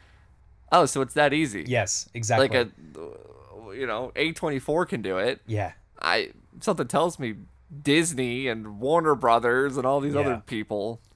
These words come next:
Speaker 1: maybe they could do it too. So there's hope. And
Speaker 2: Yeah.
Speaker 1: you know what? At the end of the day, if that means we're, we're only gonna get A twenty-four films <laughs> next year
Speaker 2: <laughs>
Speaker 1: and no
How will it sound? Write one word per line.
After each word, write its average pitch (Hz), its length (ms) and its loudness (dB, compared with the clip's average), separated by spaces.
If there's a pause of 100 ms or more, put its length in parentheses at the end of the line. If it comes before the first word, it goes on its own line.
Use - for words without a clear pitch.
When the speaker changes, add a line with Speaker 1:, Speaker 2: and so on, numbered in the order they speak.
(160)
Speaker 1:
maybe 123 240 -6
they 117 160 -4
could 104 160 -10
do 104 160 -4
it 95 120 -8
too. 95 340 -6
So 98 420 -6 (640)
there's 110 240 -4
hope. 120 300 2 (240)
And 127 100 4
Speaker 2:
Yeah. 113 120 0
Speaker 1:
you 143 100 8
know 147 100 6
what? 160 260 4
At 123 120 -2
the 135 100 0
end 139 140 0
of 131 80 -2
the 127 40 -6
day, 131 360 2 (440)
if 123 140 -4
that 131 240 4
means 143 500 -8 (320)
we're, 120 140 -6
we're 127 240 2
only 131 200 0
gonna 127 140 -4
get 117 200 -2
A 123 120 0
twenty-four 123 520 -2
films - 340 -4
<laughs> - 40 -8
next 143 280 -2
year 151 300 4 (120)
Speaker 2:
<laughs> - 100 -8
Speaker 1:
and 139 260 2
no 151 340 6